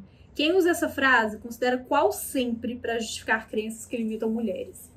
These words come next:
Então isso eu achei bem, bem legal, assim, que é basicamente a premissa do livro. É, e é legal que ela fala também da gente reconhecer e respeitar o fato de que o sempre, né, esse sempre,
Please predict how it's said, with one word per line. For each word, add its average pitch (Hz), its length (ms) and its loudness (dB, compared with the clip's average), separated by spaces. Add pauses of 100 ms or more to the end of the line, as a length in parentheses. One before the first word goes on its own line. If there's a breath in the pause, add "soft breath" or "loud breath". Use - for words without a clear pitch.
Então 220 140 -10
isso 202 120 -12
eu 226 40 -8
achei 220 160 -8
bem, 226 440 -4 (380)
bem 220 140 -6
legal, 220 360 -2
assim, 226 280 -8 (300 loud breath)
que 453 100 -6
é - 20 -4
basicamente 453 400 0
a - 20 0
premissa 320 720 2 (260)
do 240 160 2
livro. 233 480 0 (1040)
É, 220 840 -2 (600 loud breath)
e 269 420 2
é 285 100 2
legal 285 340 4
que 294 100 0
ela 302 160 2
fala 254 420 2
também 226 300 -2
da 226 100 -2
gente - 240 -8
reconhecer 247 540 0
e 254 60 2
respeitar 262 720 0
o 247 80 -2
fato 262 340 -2
de 254 100 -10
que 277 300 -4 (180)
o 262 80 -8
sempre, 262 720 0
né, 220 220 -8
esse 220 160 -10
sempre, 240 540 -6